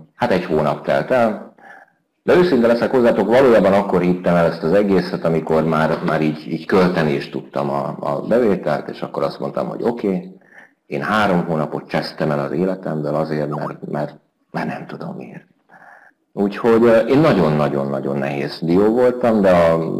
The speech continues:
a szponzorom kitartásának köszönhetően itt, itt vagyok, és hát neki köszönhetően, hál' Istennek, a csapat is, csapat is itt van. És azóta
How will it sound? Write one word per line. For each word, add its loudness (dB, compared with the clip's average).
a 0
szponzorom 0
kitartásának -2
köszönhetően -4
itt, -4
itt -2
vagyok, 0
és 0
hát -4
neki 0
köszönhetően, -4
hál' -2
Istennek, -8
a -6
csapat -8
is, -8
csapat -6
is -6
itt -2
van. 0
És -20
azóta 2